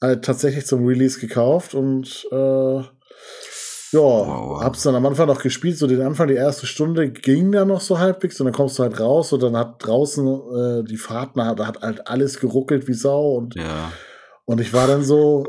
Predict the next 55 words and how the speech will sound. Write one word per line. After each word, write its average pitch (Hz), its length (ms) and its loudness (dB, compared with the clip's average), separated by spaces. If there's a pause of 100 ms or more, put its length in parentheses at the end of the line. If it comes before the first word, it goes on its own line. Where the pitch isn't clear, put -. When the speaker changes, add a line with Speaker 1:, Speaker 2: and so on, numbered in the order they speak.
(100)
Speaker 1:
äh, 127 320 2
hab 131 160 -2
mir 139 100 2
dann 131 120 4
auch 135 180 2
irgendwie 135 240 2
davor, 131 720 2
äh, 123 320 0
extra 135 300 0
die 123 100 2
Zeit 139 300 0
genommen, 147 200 0
hab 123 160 -2
gesa-, 127 220 -2
äh, 110 220 -6
hab 131 160 -4
extra 160 240 0
um 139 160 2
null 208 240 6
Uhr 190 260 4
hab 160 80 0
ich 127 140 -6
angefangen 151 380 -2
zu - 100 -12
spielen, 180 500 -2
hatte 135 180 -2
schon 139 200 -2
den, 123 240 0 (500)
den 123 160 0
Preload 165 640 2
am 123 80 -4
Start 139 460 -2
und 180 100 0
so 180 320 -2 (1000)
und 113 160 -2
war 123 100 6
dann 131 120 4
Speaker 2:
Ja. - 80 2
Speaker 1:
auch 151 240 2
irgendwie, 127 460 2 (760)
bin 123 120 4
morgens 139 360 4
dann 131 120 4
irgendwann 127 260 2
aufgestanden, 123 500 0
hab - 80 -12
zu 120 80 -2
meiner 120 180 2
Freundin 117 340 0
auch 127 160 -4
gesagt, 120 220 -2
so, 113 160 0
ja, 156 220 0
das, - 420 -6
äh, 123 640 -10